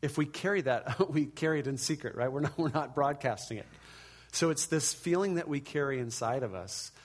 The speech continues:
as we keep going about our lives, as we keep coming to church, as we keep going to Bible study, as we keep singing these songs, as we keep putting on a good face, as we meet people. Um, but underneath it, there is this thing that we carry. "Oh, there's a part of me that is,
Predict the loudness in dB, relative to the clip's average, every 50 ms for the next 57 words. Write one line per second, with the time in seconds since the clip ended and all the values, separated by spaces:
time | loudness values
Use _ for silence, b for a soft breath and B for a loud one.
0 | B B B B 2 2 2 2 0 -4 -6 -6 -4 -6 -6 -4 0 0 0 0
1 | 0 2 2 2 4 4 2 2 2 2 2 0 -2 -4 -8 -8 -6 -6 -6 -6
2 | -6 -6 -4 -4 -4 -4 -4 -4 -4 -2 -2 -2 -4 -6 -10 -8 -8 -6 -6 -6
3 | -6 -4 -4 -4 -2 0 0 0 0 -2 -6 -8 -4 -4 -2 -2 -2 -4 -6 B
4 | B B B B -10 -8 -6 -8 -8 -6 -6 -6 -6 -4 -4 -2 -2 0 -2 -2
5 | -2 -4 -4 -2 -2 -2 -2 -2 -2 -4 -6 -6 -6 -6 -6 B B B B -2
6 | 0 0 -4 -6 -4 -6 -6 -6 0 0 0 2 2 0 -2 -2 -4 -4 -2 0
7 | 0 0 0 0 -4 -6 -6 -6 -6 -6 -4 -2 -2 -2 -2 -4 -6 -6 -8 -10
8 | -8 -6 -8 -10 -10 -14 -18 b b b b b b b b b b b b b
9 | b _ _ _ -10 -8 -8 -10 -12 -2 0 4 4 4 4 2 0 0 0 -2
10 | 0 -2 -2 0 2 2 2 2 0 0 -2 -2 -2 0 0 -2 -2 -4 -10 B
11 | B B B B B B -4 0 0 2 2 0 -2 -4 -6 -8 -8 -8 -6 -4
12 | -4 -4 -4 -2 -4 -4 -4 -4 -6 -8 -8 -12 -10 -6 -6 -4 -4 -4 -4 -4
13 | -6 -4 -4 -4 -4 -4 -4 -4 -6 -6 -6